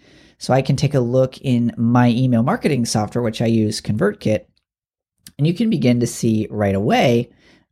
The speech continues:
uh, what is the most useful for people, what type of people or what type of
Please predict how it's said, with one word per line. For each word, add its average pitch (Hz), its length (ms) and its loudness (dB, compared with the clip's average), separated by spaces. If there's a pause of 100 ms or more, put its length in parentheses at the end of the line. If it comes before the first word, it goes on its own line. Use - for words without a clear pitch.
uh, 101 140 -2
what 120 220 2
is 120 140 0
the 117 100 0
most 104 420 -2
useful 104 580 -2
for 98 160 -6
people, 101 460 -2
what - 420 -4
type - 440 -2 (100)
of 101 240 -2
people 110 320 -4
or 110 80 -2
what - 160 -6
type 170 300 -4
of - 120 -8